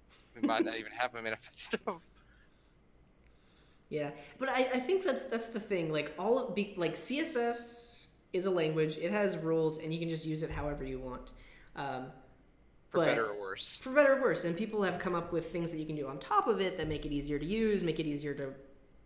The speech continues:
Speaker 2: to navigate, like, when you're on Teams and navigate a code base. Um, but at the end of the day, you can still do whatever the hell you want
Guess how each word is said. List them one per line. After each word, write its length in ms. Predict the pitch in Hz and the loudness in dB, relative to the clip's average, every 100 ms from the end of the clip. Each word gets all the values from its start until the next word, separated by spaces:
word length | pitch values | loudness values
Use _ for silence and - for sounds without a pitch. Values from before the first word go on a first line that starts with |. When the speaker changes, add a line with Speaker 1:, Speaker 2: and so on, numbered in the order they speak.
| - | -16
Speaker 2:
to 260 | - 147 135 | -6 -6 -4
navigate, 560 | 135 139 160 165 170 165 | -4 -2 0 0 0 -2
like, 140 | 143 | -6
when 100 | 147 | -4
you're 140 | 139 139 | -4 -4
on 140 | 135 | -6
Teams 460 | - 165 160 160 147 | -6 -6 -4 -4 -6
and 80 | |
navigate 280 | 135 135 131 | -6 -6 -8
a 40 | - | -6
code 220 | 147 151 | -8 -4
base. 360 | 160 165 - - - - - - | -6 -6 -10 -14 -20 -20 -20 -10
Um, 280 | 135 131 135 - | -6 -6 -10 -8
but 100 | - | -2
at 80 | 175 | 2
the 80 | 175 | 4
end 100 | 190 | 4
of 60 | 160 | 4
the 40 | |
day, 200 | 160 139 | 2 0
you 60 | 135 | -2
can 120 | 131 | -8
still 240 | - 165 | -4 -2
do 140 | 147 135 | -2 -4
whatever 220 | 131 120 | -4 -6
the 60 | |
hell 140 | 123 120 | -6 -6
you 120 | 117 | -6
want 200 | 123 127 | -8 -10